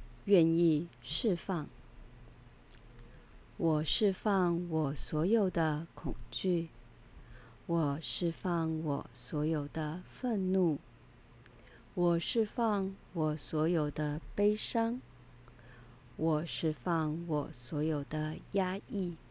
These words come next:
我释放我所有的焦虑。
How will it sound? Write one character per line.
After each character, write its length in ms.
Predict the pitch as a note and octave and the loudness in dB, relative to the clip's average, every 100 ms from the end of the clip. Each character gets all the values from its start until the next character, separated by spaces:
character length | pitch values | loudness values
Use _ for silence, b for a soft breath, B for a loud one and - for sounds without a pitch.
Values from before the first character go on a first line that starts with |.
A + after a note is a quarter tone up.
| - - - B B B B B - | -20 -20 -20 B B B B B -8
我 240 | E3+ E3+ E3 | 0 0 0
释 300 | - B3 A3+ | 0 0 0
放 500 | - B3+ A#3+ G#3+ F#3 | 0 0 0 0 0
我 160 | E3 | -2
所 320 | D#3+ - D#3 | -2 -2 0
有 200 | E3+ E3 | 2 0
的 320 | D3+ D#3+ D#3+ E3 - | 0 -2 -2 -4 -4
焦 300 | A3+ A3 A3+ | -2 0 -2
虑。 440 | A3+ A#3 F#3+ | 2 4 4